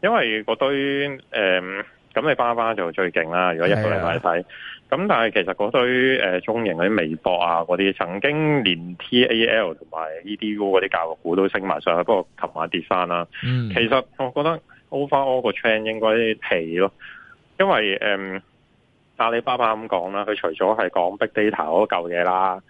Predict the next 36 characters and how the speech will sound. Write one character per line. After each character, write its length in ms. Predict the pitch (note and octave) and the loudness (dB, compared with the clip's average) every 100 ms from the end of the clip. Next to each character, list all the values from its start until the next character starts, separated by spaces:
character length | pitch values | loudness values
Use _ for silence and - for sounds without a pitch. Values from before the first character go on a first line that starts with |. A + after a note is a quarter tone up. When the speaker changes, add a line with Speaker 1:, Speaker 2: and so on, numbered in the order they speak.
| - | -6
Speaker 2:
嗯。 380 | B2+ A#2+ F#2+ B2+ | -4 -4 -8 -8
Speaker 1:
咁 300 | F#2+ F#2 A#2 | -6 -6 -2
就 120 | A2+ F#2 | 0 0
話 220 | F2+ F2 | 0 -6
會 460 | F2 F2+ F#2 F#2+ | -4 0 2 2
高 100 | G#2 A2 | 2 2
過 140 | G#2 | 2
預 160 | E2+ F2 | -2 -8
期， 80 | - D#2+ | -10 -4
即 80 | A#2 | 0
係 80 | G2+ E2+ | 0 0
網 140 | G2 | -2
購 240 | G#2+ F#2+ | 0 0
以 100 | F#2 | 2
外 200 | F#2 F2 | 4 2
仲 180 | E2+ F2+ | -2 -2
會 100 | F2+ | -2
仲 200 | F2+ F#2 | 0 2
多 140 | G2 G#2 | 2 0
big 100 | G2+ | -2
data 420 | G2+ F#2+ - - | -2 0 0 -2
嘅。 60 | - - - - - | -4 -10 -16 -14 -2
其 60 | |
實 180 | G#2+ A#2 | 0 2
佢 120 | B2 | 2
都 80 | E3 | 2
有 160 | A3+ A#2+ | 2 2
提 160 | F#2+ | 0
過 240 | E2+ G#2 F#2+ | -2 -2 0
可 80 | G#2+ C3 | 2 0
能 120 | E2+ | 0
會 100 | F2+ | -4
做 160 | G2 F#2 | -2 2
啲 180 | G#2+ | 2
acquisition 520 | G#2 G#2+ - G#2 F#2 D#2 D#2+ | 2 -2 -6 -4 -4 -4 -6
嘅。 300 | D#2 D#2 | -8 -8